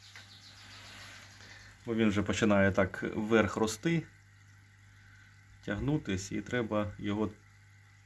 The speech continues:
попідрізати. Ось, наприклад, бачите, ось цей справа, я його підрізав, і він такий більш такий пухнастий і такий більш, більш такий густий, так?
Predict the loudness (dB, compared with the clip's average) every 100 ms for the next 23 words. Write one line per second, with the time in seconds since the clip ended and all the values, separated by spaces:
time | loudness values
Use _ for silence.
0 | -12 -12 -8 -2 0 0 0 0 -4 -12
1 | -14 -20 -20 -20 -20 -20 -16 -8 -4 -4
2 | -4 -6 -2 -2 0 0 -2 -2 -2 -2
3 | -2 -4 -4 0 2 4 2 -2 -12 -20
4 | -20 -20 -20 -20 -20 -4 0 2 2 -2
5 | 0 2 6 6 6 4 0 0 -2 0
6 | 0 0 -2 -2 -10 -18 -20 -20 -20 -20
7 | -20 -20 -20 -10 -4 -2 -2 -4 4 8
8 | 6 6 -2 -2 -4 -20 -20 -20 -20 -20
9 | -20 -20 _ -20 _ -20 -10 -4 -2 -2
10 | -4 -8 -20 -20 -20 -20 -20 -20 -20 -20
11 | -20 -20 -10 -8 -4 -4 0 -2 -2 -8
12 | -2 -2 -2 -4 -2 2 0 0 -4 -4
13 | -2 -6 -6 -14